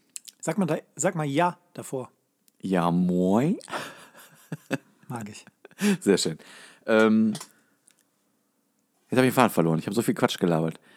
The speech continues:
Speaker 2: Faden verloren. Äh, glücklich, Spaß, neunundzwanzigster. So, leg los.
Speaker 1: Auch von mir, hallo. Hallo.
Speaker 2: <laughs> Was ist heute los? Und ich schwöre, kein, kein, äh, äh, kein Alkohol.
Speaker 1: Kein Tropfen Alkohol.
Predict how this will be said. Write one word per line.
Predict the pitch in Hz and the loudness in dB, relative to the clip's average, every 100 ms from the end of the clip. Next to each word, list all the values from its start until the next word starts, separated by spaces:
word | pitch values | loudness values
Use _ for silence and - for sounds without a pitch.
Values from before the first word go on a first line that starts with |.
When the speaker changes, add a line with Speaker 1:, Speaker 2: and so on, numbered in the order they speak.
| _ - | _ -6
Speaker 2:
Faden | 101 92 | -4 -2
verloren. | 87 76 | -4 -2
Äh, | 113 110 | -2 -2
glücklich, | 107 127 123 - - | -2 -2 -2 -4 -4
Spaß, | - 107 107 | 2 4 2
neunundzwanzigster. | 101 104 101 95 104 - 90 _ _ | 0 2 2 0 -2 -2 -2 _ _
So, | - 92 - - | 0 0 0 0
leg | 95 98 | 2 2
los. | 80 - _ _ _ _ _ _ _ _ - _ _ _ | 0 -4 _ _ _ _ _ _ _ _ -20 _ _ _
Speaker 1:
Auch | 196 196 | 0 4
von | 214 | 4
mir, | 254 196 | 4 4
hallo. | 220 294 233 147 - _ _ _ _ _ 190 | 4 4 4 0 -6 _ _ _ _ _ -4
Hallo. | 180 202 226 269 302 262 180 123 - | 0 2 4 4 2 2 0 -2 -8
Speaker 2:
<laughs> | - | -4
Was | 101 95 104 87 90 | -4 -4 -10 -10 -6
ist | |
heute | 80 82 | -4 -2
los? | 104 143 - _ - _ | -2 -2 -6 _ -20 _
Und | - 104 - | -2 -2 -2
ich | 104 | -4
schwöre, | - 110 170 160 | 2 4 4 2
kein, | 123 180 196 - - | 0 0 0 -4 -2
kein, | 127 170 185 | -2 0 -4
äh, | - 113 - 107 | -4 -4 -4 -8
äh, | 110 - _ _ _ - | -8 -12 _ _ _ -14
kein | - 143 | -8 -4
Alkohol. | 139 - 160 - _ - | -4 -6 -8 -10 _ -4
Speaker 1:
Kein | 226 226 | -2 0
Tropfen | 220 196 165 | -4 -4 -8
Alkohol. | 160 170 156 170 | -8 -4 -4 -6